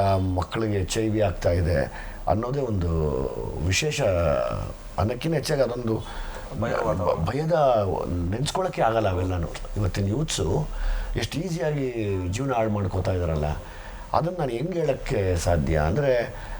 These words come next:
Speaker 1: ಆ, ಹಿಂಗ್ ಮಾಡ್ಬೇಡಿ ಅಂತ ಆನ್‌ಲೈನ್ ಹೇಳಿದ್ರೆ ಕೇಳಲ್ಲ. So, ಅದಕ್ಕೆಲ್ಲ ಅಲಂಕಾರ ಮಾಡ್ಬೇಕಾಗತ್ತೆ. So, ಆ ಅಲಂಕಾರ ಮಾಡಿದಾಗ ಅದೆಲ್ರಿಗೂ ಇಷ್ಟ ಆಯ್ತು, ಒಪ್ಪಿಗೆ ಆಯ್ತು. ಆ, ಅದ್ರ ಬಗ್ಗೆ ನನಗಿನ್ನ ಜಾಸ್ತಿ ಇವಾಗ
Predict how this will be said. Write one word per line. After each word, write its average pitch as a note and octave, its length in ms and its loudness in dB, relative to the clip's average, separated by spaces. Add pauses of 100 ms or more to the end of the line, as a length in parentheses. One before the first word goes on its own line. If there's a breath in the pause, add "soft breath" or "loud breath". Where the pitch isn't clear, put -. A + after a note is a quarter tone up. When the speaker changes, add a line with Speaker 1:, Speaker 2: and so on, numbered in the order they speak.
(140 loud breath)
Speaker 1:
ಆ, C3 60 2
ಹಿಂಗ್ B2+ 260 -2
ಮಾಡ್ಬೇಡಿ C3 480 2
ಅಂತ A#2 140 -2
ಆನ್‌ಲೈನ್ A#2 340 -2
ಹೇಳಿದ್ರೆ G#2+ 420 -2
ಕೇಳಲ್ಲ. G2+ 320 2 (640 loud breath)
So, C#3 60 2
ಅದಕ್ಕೆಲ್ಲ C3+ 360 2
ಅಲಂಕಾರ C#3 400 2 (100)
ಮಾಡ್ಬೇಕಾಗತ್ತೆ. F2 640 0
So, B2 180 -2
ಆ G#2 340 4
ಅಲಂಕಾರ D3 420 2
ಮಾಡಿದಾಗ C#3 380 2
ಅದೆಲ್ರಿಗೂ A2+ 560 0
ಇಷ್ಟ G2 260 -2
ಆಯ್ತು, G#2+ 380 0
ಒಪ್ಪಿಗೆ C3 240 -2
ಆಯ್ತು. E2 360 0 (720 loud breath)
ಆ, A#2+ 260 2
ಅದ್ರ C#3 160 0
ಬಗ್ಗೆ D3 240 -2
ನನಗಿನ್ನ C3+ 380 0
ಜಾಸ್ತಿ C3 400 0
ಇವಾಗ B2 320 0